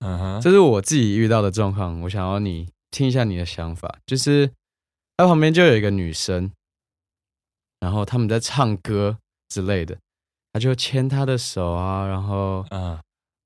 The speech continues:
Speaker 2: 可能靠在她肩膀上，类似这样子。
Speaker 1: 你说女生靠在男生肩膀上？
Speaker 2: 对，对，对。但是呢，但是呢，你明显的感受到那个女生对你有好感的话，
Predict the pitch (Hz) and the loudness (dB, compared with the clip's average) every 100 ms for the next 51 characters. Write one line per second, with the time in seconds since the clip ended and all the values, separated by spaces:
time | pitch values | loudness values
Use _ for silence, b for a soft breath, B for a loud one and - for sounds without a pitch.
0 | - 92 90 90 90 90 92 95 - 135 | -12 -8 -4 -4 -4 -4 -4 -6 -4 0
1 | 127 123 120 127 123 107 82 120 104 107 | 0 0 -2 0 0 0 0 0 0 0
2 | 104 101 107 87 90 139 143 101 95 123 | -2 -2 -2 0 0 0 2 0 -2 -2
3 | 123 113 101 92 101 98 120 120 117 104 | 0 0 -2 -6 -6 0 2 2 2 0
4 | 95 - _ _ _ _ - 208 170 151 | -2 -10 _ _ _ _ 2 4 6 6
5 | - 208 185 151 139 139 143 139 _ _ | 4 6 6 8 6 4 2 -2 _ _
6 | _ _ _ _ _ _ _ _ _ _ | _ _ _ _ _ _ _ _ _ _
7 | _ 160 143 127 - 131 107 101 107 _ | _ 2 2 2 0 0 0 -4 -6 _
8 | _ _ _ 139 151 170 196 208 190 139 | _ _ _ 4 6 8 6 6 6 6
9 | 127 135 120 117 180 165 165 165 139 104 | 4 4 4 4 6 8 6 4 2 2
10 | 120 123 135 110 90 80 85 85 85 87 | 0 2 2 0 -4 -8 -8 -10 -6 -8
11 | 82 80 - 87 | -8 -10 -6 -6